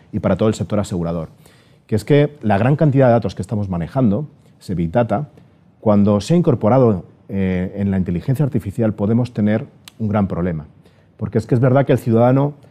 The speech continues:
desea una personalización de la oferta, pero, y es verdad que eso sería algo más equitativo incluso,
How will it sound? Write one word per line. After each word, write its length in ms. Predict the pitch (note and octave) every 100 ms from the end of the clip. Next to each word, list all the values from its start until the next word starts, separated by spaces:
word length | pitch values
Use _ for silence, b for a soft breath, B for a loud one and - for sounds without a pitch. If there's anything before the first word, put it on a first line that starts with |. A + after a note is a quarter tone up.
| b
desea 680 | - G#2+ G2 - C3+ C#3 C3 -
una 240 | C#3 C#3
personalización 640 | B2+ - G#2+ G2 G#2 A#2
de 60 | G#2
la 60 | E2+
oferta, 400 | - D2+ - - _ _ _ b b b -
pero, 420 | G#2+ G#2+ G#2+ - - _ _ _ _ _ _ _
y 100 | B2+
es 60 |
verdad 260 | D#3+ E3 F3
que 120 | -
eso 360 | B2+ D#3+ E3 -
sería 640 | - - A#2 A2+ C3 D3 E3+ - _
algo 180 | C#3+ D#3+
más 200 | C#3+ C#3
equitativo 500 | G#2+ G2 D#2+ D#3 E3+
incluso, 440 | G2+ C3 F#3+ -